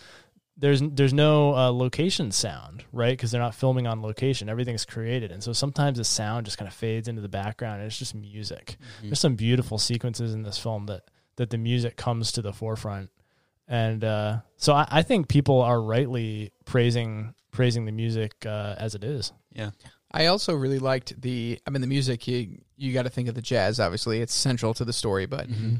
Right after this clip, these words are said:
Speaker 3: I also noticed that I really liked the ambient music in
Speaker 1: Yeah.
Speaker 3: the, the bef-,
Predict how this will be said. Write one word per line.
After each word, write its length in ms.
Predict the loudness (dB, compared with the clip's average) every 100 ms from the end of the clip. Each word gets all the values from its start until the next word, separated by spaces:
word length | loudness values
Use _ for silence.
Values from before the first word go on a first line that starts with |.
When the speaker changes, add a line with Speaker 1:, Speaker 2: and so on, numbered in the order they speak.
| 0
Speaker 3:
I 140 | 4
also 320 | 4 4 4 4
noticed 720 | 2 2 2 2 -2 -4 -2
that 100 | 2
I 100 | 2
really 500 | 0 -2 0 0 0
liked 440 | 2 2 2 -4
the 240 | -4 -4 -2
ambient 640 | -2 0 0 0 -2 -2
music 480 | -2 -2 -2 -6 -6
in 320 | -4 -2 -2 -2
Speaker 1:
Yeah. 340 | 0 0 0 -4
Speaker 3:
the, 160 | -10 -8
the 20 |
bef-, 280 | -8 -10